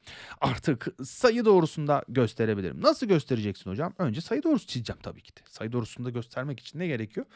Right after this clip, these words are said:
Sayı doğrusu çizmek gerekiyor. Altıyı şöyle içine koyu koyu dolduruyorsunuz. Tamam mı gençler?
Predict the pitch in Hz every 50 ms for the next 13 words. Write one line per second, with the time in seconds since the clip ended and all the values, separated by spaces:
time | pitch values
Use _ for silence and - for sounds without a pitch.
0 | _ _ _ _ - 440 427 359 220 - - 123 - - - 101 101 101 92 -
1 | - 98 92 95 92 - - 262 277 - - - - - - - _ - 196 254
2 | 262 262 214 - 220 233 254 247 - - - 233 226 226 208 202 - 180 170 -
3 | - 185 214 208 202 - - 202 233 233 190 - - 180 185 175 170 165 165 156
4 | 151 160 160 156 143 - - 120 143 - - - 117 143 165 151 123 113 107 104
5 | 98 - - -